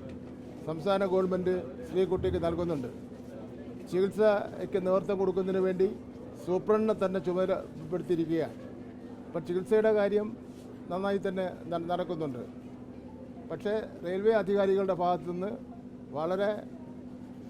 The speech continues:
ഒരു നിസ്സംഗതയാണ് ഇക്കാര്യത്തിൽ കാണിക്കുന്നത്. ഒരു പോലീസ്, റെയിൽവേയിലുള്ള ഒരു പോലീസ് ഓഫീസറെ ഈ കാര്യങ്ങൾ നോക്കുന്നതിന് വേണ്ടി അവിടെ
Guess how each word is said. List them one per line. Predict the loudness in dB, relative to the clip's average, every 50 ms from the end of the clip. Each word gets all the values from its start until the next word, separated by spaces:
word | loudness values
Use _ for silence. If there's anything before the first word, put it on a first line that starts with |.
| -12 -10 -8 -6
ഒരു | -4 -2 -2 -2 -2 -4 -4 -6 -8
നിസ്സംഗതയാണ് | -10 -4 -4 -2 -2 0 0 0 0 0 2 2 2 2 2 0 -2 -2
ഇക്കാര്യത്തിൽ | -2 -2 -4 -4 -2 -4 -6 -4 -2
കാണിക്കുന്നത്. | -2 -2 -2 -4 -4 -4 -4 -2 -2 -2 -2 -2 -6 -12 -14 -14 -14 -14 -14 -14 -14 -14 -14 -14 -14 -14 -14 -10 -6 -2
ഒരു | 0 2 2 2 2 0 0 -2
പോലീസ്, | -2 -2 2 2 2 2 2 -4 -10 -10 -10 -6 -4
റെയിൽവേയിലുള്ള | -2 0 2 4 4 4 4 4 4 4 2
ഒരു | 2 0 0
പോലീസ് | 0 0 0 2 2 2
ഓഫീസറെ | 2 2 -2 -4 -4 -2 -2 -2 -4 -6 -10 -14 -14 -14 -14 -14 -16 -16 -14 -10 -4 -4
ഈ | -4 0 0
കാര്യങ്ങൾ | 2 2 2 0 0 -2 0 0
നോക്കുന്നതിന് | 0 0 0 0 -2 0 0 0 2 2 0
വേണ്ടി | 0 -2 -4 -6 -6 -10 -14 -14 -14 -16 -16 -16 -16 -16 -16 -16 -16 -14 -6 -4
അവിടെ | -4 0 0 0